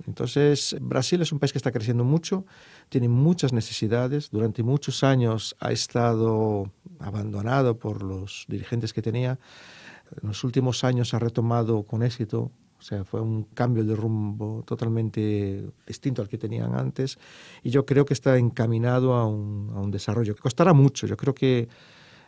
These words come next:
de lo que se había perdido a lo que queda por hacer, que aún queda mucho. Supongo que se vivirán crisis en Brasil,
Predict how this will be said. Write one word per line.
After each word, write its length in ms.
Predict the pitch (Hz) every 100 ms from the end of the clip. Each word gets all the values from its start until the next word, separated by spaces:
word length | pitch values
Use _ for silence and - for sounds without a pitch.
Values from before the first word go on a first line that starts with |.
| -
de 240 | 120 120
lo 120 | 123
que 120 | 120 123
se 120 | -
había 240 | 120 156
perdido 600 | 156 143 131 151 131 110
a 40 | 107
lo 120 | 110
que 120 | -
queda 280 | - 147 147
por 140 | 139
hacer, 260 | 127 - 143
que 100 | -
aún 160 | 123 135
queda 280 | 143 127
mucho. 480 | 113 117 117 - 92 _ _ -
Supongo 400 | - 110 143 143
que 240 | 117 104
se 160 | - -
vivirán 460 | 92 90 101 127 117
crisis 400 | 127 139 113 107
en 140 | 101
Brasil, 400 | 98 101 135 143